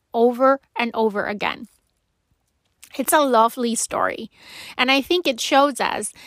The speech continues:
that when we show gratitude, when we focus in finding gratitude on the people around us, not only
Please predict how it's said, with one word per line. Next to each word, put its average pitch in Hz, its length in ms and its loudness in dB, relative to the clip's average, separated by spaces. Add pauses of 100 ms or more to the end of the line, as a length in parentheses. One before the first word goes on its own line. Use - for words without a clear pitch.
(120)
that 240 300 2 (240)
when 294 560 2
we 277 420 -2 (640)
show 277 400 2
gratitude, 226 680 -2
when 247 240 0
we 262 100 0
focus 277 460 2
in 294 160 0
finding 247 540 -2
gratitude 220 960 -2
on 226 140 -2
the 220 120 -6
people 277 640 0
around 220 540 0
us, 302 460 -2 (760)
not 330 320 2
only 269 680 0